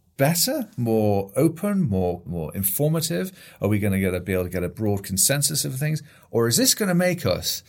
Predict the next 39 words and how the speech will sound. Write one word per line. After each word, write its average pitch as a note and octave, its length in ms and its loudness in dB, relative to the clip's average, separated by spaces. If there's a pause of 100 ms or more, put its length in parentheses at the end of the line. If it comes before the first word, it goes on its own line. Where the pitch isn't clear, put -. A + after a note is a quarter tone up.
(580)
so - 540 8
entrenched E3+ 920 2
in D#3+ 80 0
our D3 160 4
views B2 540 2
<laughs> A#2 100 -2
that A#2 180 -2
the A#2 100 -2
slightest F3+ 960 2
kind C#3+ 140 0
of C3 120 0
person, C3 320 2
you C#3 140 2
know, G#2+ 40 4
anyone E3+ 300 4
who D#3 100 6
doesn't D#3 240 2
agree D3 220 2
with A2 120 2
us, F#2+ 140 -4 (300)
we're C3+ 120 6
gonna C3 280 4
just C3 320 -2
basically B2 460 2 (300)
be A#2 120 0
compelled C3+ 840 2
with G#2 200 2
an, G#2 320 0
an F2+ 420 -8
innate C3+ 300 6
desire A2+ 380 4
to G#2+ 120 -2
rip A2+ 220 -2
their C3 160 4
head F3+ 160 4
off? - 400 -4
<laughs> - 440 0 (520)
'Cause, B2+ 280 4
uh, - 120 0